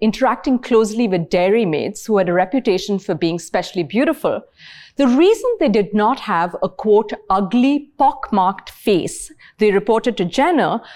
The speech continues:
was because they were protected from smallpox because they had gotten cowpox. Now, exposure to cowpox was a pretty nasty disease if you were a cow, but it was quite benign if you were a human, and it protected you against smallpox.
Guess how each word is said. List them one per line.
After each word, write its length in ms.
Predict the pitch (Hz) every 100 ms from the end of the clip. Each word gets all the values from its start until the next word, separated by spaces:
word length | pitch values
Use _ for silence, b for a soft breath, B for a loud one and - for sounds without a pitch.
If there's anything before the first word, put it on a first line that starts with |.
| B
was 140 | 269
because 320 | 240 285 359 349
they 140 | 339
were 100 | 339
protected 640 | 339 254 - 220 - 370 -
from 140 | 294
smallpox 720 | 294 - 156 156 185 254 -
because 300 | - 247 294
they 100 | 294
had 220 | 269 254
gotten 380 | 180 160 214 233
cowpox. 840 | 240 240 254 254 - - - - - _ B B B B
Now, 120 | 262
exposure 480 | 269 - 392 440 466
to 60 | 339
cowpox 800 | - 202 240 285 185 - - -
was 120 | 240
a 40 | 226
pretty 220 | 359 427
nasty 540 | 220 180 190 - 269
disease 440 | 180 165 175 208 190
if 160 | -
you 120 | 190
were 100 | 175
a 80 | 147
cow, 560 | - - 277 190 170 - B B B
but 120 | 285
it 60 | 302
was 140 | 320
quite 360 | - 339 453 208
benign 440 | 202 185 170 247
if 160 | 349 -
you 120 | 202
were 100 | 175
a 60 | 160
human, 560 | - 254 247 147 127 - - B B
and 140 | 254
it 120 | 330
protected 640 | - 311 - 320 320 359 233
you 220 | 233 240
against 480 | 202 185 180 185 -
smallpox. 800 | 170 156 156 - - - -